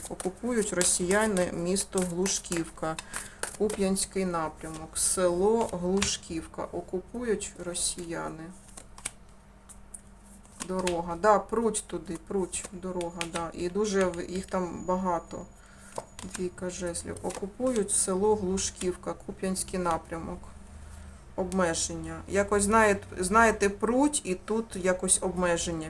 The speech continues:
пішли. Диявол, село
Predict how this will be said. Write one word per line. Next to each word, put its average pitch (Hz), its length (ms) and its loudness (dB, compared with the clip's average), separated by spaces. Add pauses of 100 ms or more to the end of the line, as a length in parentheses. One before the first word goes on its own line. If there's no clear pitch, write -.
(100)
пішли. 165 420 0 (1120)
Диявол, 160 840 -2
село 170 600 -4